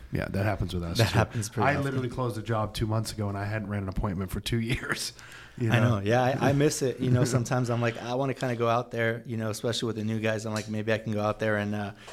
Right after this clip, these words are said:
Speaker 2: uh, dust the ring rust a little bit and
Speaker 1: That's
Speaker 2: see,"
Speaker 1: right.
Speaker 2: 'cause it was fun. I really enjoyed
Speaker 1: Yeah.
Speaker 2: it, you know? I enjoyed
Speaker 1: Yeah.
Speaker 2: talking to people and,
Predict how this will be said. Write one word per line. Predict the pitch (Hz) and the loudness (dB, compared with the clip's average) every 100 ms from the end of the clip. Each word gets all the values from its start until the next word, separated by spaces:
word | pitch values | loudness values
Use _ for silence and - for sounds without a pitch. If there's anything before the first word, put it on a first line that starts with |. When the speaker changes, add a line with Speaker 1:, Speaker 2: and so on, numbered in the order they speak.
| - - - | -20 -20 -2
Speaker 2:
uh, | 120 107 | 0 2
dust | 107 120 117 | 2 0 2
the | 117 | 0
ring | 120 117 | 2 2
rust | 113 113 - | 2 0 -2
a | |
little | 117 113 110 | 0 0 0
bit | 117 117 | 0 -2
and | 110 | 0
Speaker 1:
That's | 113 113 | 0 2
Speaker 2:
see," | |
Speaker 1:
right. | 110 101 | 2 0
Speaker 2:
'cause | 131 139 | 0 2
it | |
was | 180 | 0
fun. | - 175 175 | 0 -2 0
I | 113 | 2
really | 120 135 127 | 2 2 2
enjoyed | 104 113 113 | 4 4 4
Speaker 1:
Yeah. | 98 | 0
Speaker 2:
it, | 92 | -6
you | |
know? | 95 104 107 | -6 -6 -4
I | 104 | -2
enjoyed | 104 110 | 2 2
Speaker 1:
Yeah. | 82 | 2
Speaker 2:
talking | 110 110 | 0 -2
to | 98 | -2
people | 107 104 104 98 | -4 -4 -2 0
and, | 95 | 0